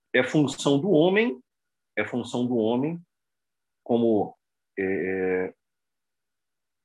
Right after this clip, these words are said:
vamos dizer, parte dessa processão, lá já bem, já bem abaixo, fazer o seu caminho de retorno à unidade,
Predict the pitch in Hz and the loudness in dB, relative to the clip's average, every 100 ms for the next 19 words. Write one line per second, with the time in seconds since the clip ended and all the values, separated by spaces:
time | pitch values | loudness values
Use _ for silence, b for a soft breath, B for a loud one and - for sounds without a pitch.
0 | _ _ - 110 98 104 87 107 101 98 | _ _ -6 -4 -4 -6 -4 0 2 2
1 | 95 - _ _ _ _ - 135 143 - | -2 -6 _ _ _ _ -2 -2 -2 -4
2 | 123 117 117 113 113 110 104 - 135 160 | -2 -2 -2 -4 -4 -6 -6 -4 0 0
3 | 107 - _ _ _ 104 107 131 131 98 | -2 -8 _ _ _ -4 0 2 2 0
4 | 87 _ 110 113 87 120 131 107 107 - | -4 _ 0 0 0 -2 0 -4 -6 -6
5 | 98 92 127 117 98 127 160 - - _ | -6 -4 -2 -2 2 2 2 -4 -16 _
6 | _ _ _ _ _ 143 127 110 156 151 | _ _ _ _ _ -2 0 4 4 4
7 | 165 165 151 131 143 156 135 135 143 143 | 2 2 2 0 0 0 -2 -2 -2 0
8 | 151 143 143 147 151 151 117 110 - | 0 0 0 0 -2 2 2 0 -6